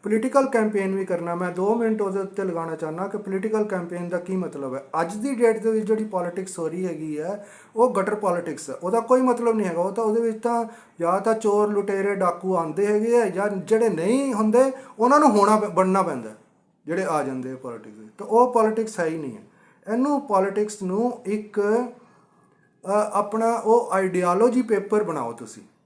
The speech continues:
ਕਿ ਤੁਸੀਂ ਕਿਸ ਤਰ੍ਹਾਂ ਦੀ ਪੋਲਿਟਿਕਸ ਚਾਹੁੰਦੇ ਹੋ। ਕਿਉਂਕਿ ਇਹ ਤੁਸੀਂ ਕਹਿ ਰਹੇ ਹੈਗੇ ਹੋ ਕਿ, ਅ, ਅਸੀਂ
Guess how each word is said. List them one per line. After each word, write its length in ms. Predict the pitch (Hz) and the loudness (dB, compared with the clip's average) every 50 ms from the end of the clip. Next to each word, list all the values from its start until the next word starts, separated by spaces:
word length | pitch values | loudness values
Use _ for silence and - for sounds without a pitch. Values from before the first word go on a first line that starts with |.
| _ _ _ - | _ _ _ -6
ਕਿ 80 | - 220 | -6 -6
ਤੁਸੀਂ 320 | 220 - 247 220 - 277 | -4 -4 -6 -4 -4 -6
ਕਿਸ 200 | - - 269 262 | -4 -4 -4 -4
ਤਰ੍ਹਾਂ 300 | 269 - 294 285 285 285 | -4 -4 -2 0 2 2
ਦੀ 80 | 269 254 | 0 0
ਪੋਲਿਟਿਕਸ 460 | - - 202 190 190 196 185 185 - | 2 2 2 2 2 -4 -6 -8 -6
ਚਾਹੁੰਦੇ 320 | - 165 156 143 135 143 | -6 -6 -6 -6 -8 -10
ਹੋ। 40 | 139 | -10
ਕਿਉਂਕਿ 320 | - 202 208 214 214 262 262 | -4 0 0 0 0 2 2
ਇਹ 180 | 254 247 240 | 2 2 2
ਤੁਸੀਂ 280 | 240 254 240 220 254 220 | 0 -2 -6 -6 -6 -4
ਕਹਿ 200 | - 208 208 214 | 0 0 2 4
ਰਹੇ 100 | 226 226 | 4 4
ਹੈਗੇ 240 | 220 214 202 208 202 | 2 2 0 0 0
ਹੋ 120 | 202 202 | 0 0
ਕਿ, 320 | 202 208 208 208 208 202 | 0 0 -2 -2 -2 -4
ਅ, 680 | 202 196 - - - - _ _ - 190 190 190 147 180 | -6 -10 -16 -20 -20 -20 _ _ -6 -4 -2 -2 -2 -2
ਅਸੀਂ 260 | 175 190 202 202 190 | -2 -2 -4 -4 -4